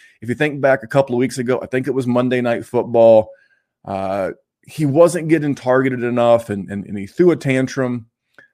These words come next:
That offense has not looked good, but I was like, "It's the Jets. Why, why would you pass so much on the Jets?" They have a pretty good passing front. They have a good front four. They, they rotate guys around,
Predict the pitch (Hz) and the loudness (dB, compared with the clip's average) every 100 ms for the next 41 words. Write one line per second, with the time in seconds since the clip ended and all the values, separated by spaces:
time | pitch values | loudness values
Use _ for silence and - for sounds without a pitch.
0 | _ _ - 139 117 165 175 139 117 110 | _ _ -4 -2 0 0 0 -6 -6 -6
1 | 123 113 123 113 127 151 110 113 113 113 | -4 -4 -6 -2 0 0 2 0 0 -2
2 | 113 147 175 175 262 302 - - 120 123 | -4 -6 -6 -4 -2 -2 -4 -12 -6 -6
3 | - 123 131 180 202 175 190 185 175 - | -4 -2 0 0 0 -2 -4 -4 -4 -2
4 | 180 160 156 165 151 143 175 - 123 110 | 0 0 -2 -2 -4 0 -2 0 -2 -2
5 | - 143 170 190 185 143 131 131 120 - | -4 -2 2 0 2 0 0 -4 -8 -2
6 | 110 127 _ _ - _ _ 113 110 104 | -2 -2 _ _ -20 _ _ -4 -2 -4
7 | 101 131 135 - 175 151 - 147 143 139 | 2 2 2 -2 -2 -2 -2 0 2 0
8 | 107 101 101 101 120 147 165 143 135 131 | -2 -2 -2 2 2 2 -2 -2 0 0
9 | 131 120 117 110 110 | 0 -2 0 2 2